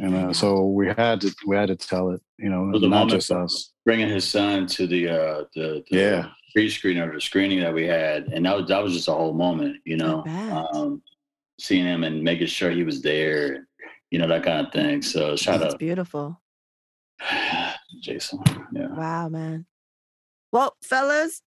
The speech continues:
Speaker 2: I just wanna say it was great to see your faces. Um,
Speaker 1: Likewise.
Speaker 2: it's great to, thank you for allowing me to s-, see the film. I can't wait for
Speaker 1: Mm-hmm.
Speaker 2: everyone to see it.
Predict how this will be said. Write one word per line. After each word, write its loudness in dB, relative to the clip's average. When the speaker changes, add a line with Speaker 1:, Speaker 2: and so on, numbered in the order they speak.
Speaker 2:
I 2
just -4
wanna 2
say 2
it 2
was 0
great -2
to -8
see -4
your -2
faces. -4
Um, 0
Speaker 1:
Likewise. 2
Speaker 2:
it's 0
great 0
to, 0
thank 0
you -2
for 2
allowing 2
me 0
to -4
s-, -8
see -6
the -2
film. 0
I 4
can't 2
wait 4
for 6
Speaker 1:
Mm-hmm. 2
Speaker 2:
everyone 4
to -4
see -2
it. -2